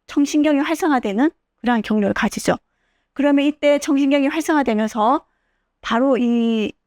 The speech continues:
뇌의 청각피질로 들어가는 게 아니고요. 이 뇌줄기, 브레인스템을 따라서 쭉 이 시상까지 이동을 하는 경로를 가게 됩니다.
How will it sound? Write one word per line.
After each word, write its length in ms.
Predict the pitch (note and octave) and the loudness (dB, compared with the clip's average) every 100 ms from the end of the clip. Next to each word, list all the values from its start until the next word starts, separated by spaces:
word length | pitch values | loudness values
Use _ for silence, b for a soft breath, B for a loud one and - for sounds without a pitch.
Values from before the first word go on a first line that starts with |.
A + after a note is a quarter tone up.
| _ | _
뇌의 400 | - A3+ A#3 C#4+ | -6 -2 2 2
청각피질로 680 | D4 - - - D4+ B3 A3 | 0 -4 -2 -2 -2 0 0
들어가는 360 | G3+ G#3+ A3+ A3+ | 0 0 2 2
게 60 | |
아니고요. 520 | F#3+ G3 G#3 A#3 D4 A#3 _ _ _ _ _ | 0 0 -2 0 0 -2 _ _ _ _ _
이 100 | A3+ | -4
뇌줄기, 760 | G#3+ A#3 A#3 F4 D#4 C4+ C#4 E4+ _ | 0 0 2 0 0 0 0 -2 _
브레인스템을 760 | - A3 D#4 F4 - D4+ B3 A#3+ | -4 0 2 0 -2 -2 0 0
따라서 560 | A3 A3+ A3 D4 D#4+ - _ _ | 0 0 0 0 -2 -6 _ _
쭉 640 | - B3 A#3+ B3 B3+ C4+ C4 | -4 0 2 2 2 2 0
이 100 | A3+ | -2
시상까지 720 | G#3+ F4+ F4+ C4 G3+ - F3+ - | -2 0 0 0 -2 -2 -6 -2
이동을 360 | C#4 C4 A3 | 0 2 0
하는 160 | A3 G3 | 0 0
경로를 400 | G#3 G#3 F#3 F3+ - _ - | 0 0 0 -2 -6 _ -6
가게 220 | - G#3 | -2 0
됩니다. 440 | G#3 G2 G2 - | 0 0 -2 -4